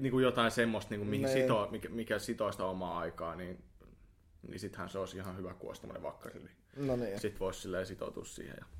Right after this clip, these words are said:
Speaker 2: Mut sit aina
Speaker 1: se
Speaker 2: tietää,
Speaker 1: on
Speaker 2: että on illat vapaana, viikonloput vapaana.
Speaker 1: Just näin.
Speaker 2: Et se olisi kyllä ihan hyvä. Mut mulla on nyt vielä jännittäviä uutisia. Niin tota noi, eh,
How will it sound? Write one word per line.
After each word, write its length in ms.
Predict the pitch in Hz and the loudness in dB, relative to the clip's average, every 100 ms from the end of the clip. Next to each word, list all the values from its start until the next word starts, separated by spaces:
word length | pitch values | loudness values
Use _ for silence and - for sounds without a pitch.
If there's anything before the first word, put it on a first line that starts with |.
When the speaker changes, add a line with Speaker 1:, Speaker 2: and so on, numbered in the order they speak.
| - | -10
Speaker 2:
Mut 100 | 123 | -6
sit 220 | 113 - | -4 0
aina 100 | 110 | -2
Speaker 1:
se 60 | 107 | 0
Speaker 2:
tietää, 180 | 107 98 | -2 -2
Speaker 1:
on 60 | |
Speaker 2:
että 140 | - 113 | -2 0
on 60 | |
illat 320 | 107 107 101 | 0 -2 -6
vapaana, 360 | - - 95 90 | -8 -8 -10 -10
viikonloput 520 | 98 92 71 - - | -12 -12 -14 -14 -14
vapaana. 300 | - - 104 | -14 -8 -8
Speaker 1:
Just 140 | 98 95 | -6 -8
näin. 180 | 90 90 - - - - - - - - - - - - - | -10 -12 -18 -20 -20 -20 -20 -18 -16 -16 -18 -20 -20 -18 -10
Speaker 2:
Et 180 | 104 - | -8 -4
se 80 | |
olisi 220 | 113 113 123 | -2 -2 0
kyllä 340 | 123 123 117 | 0 2 0
ihan 160 | 127 123 | -2 -2
hyvä. 220 | 120 120 - - - - | -2 -4 -8 -20 -16 -2
Mut 300 | 135 - - - | -2 -2 -16 -2
mulla 260 | 151 160 | 8 8
on 80 | 160 | 10
nyt 360 | 170 170 135 139 | 6 4 0 4
vielä 260 | 135 127 - - - 113 | 4 4 -2 -16 -12 2
jännittäviä 580 | 135 131 127 117 123 131 | 2 2 -4 -4 0 2
uutisia. 540 | 160 160 143 143 135 - - - - - | 0 0 2 6 6 2 -16 -20 -20 -10
Niin 220 | 135 123 120 | 0 0 2
tota 280 | 117 131 | 2 2
noi, 300 | 127 123 123 | 4 6 6
eh, 80 | 120 | 6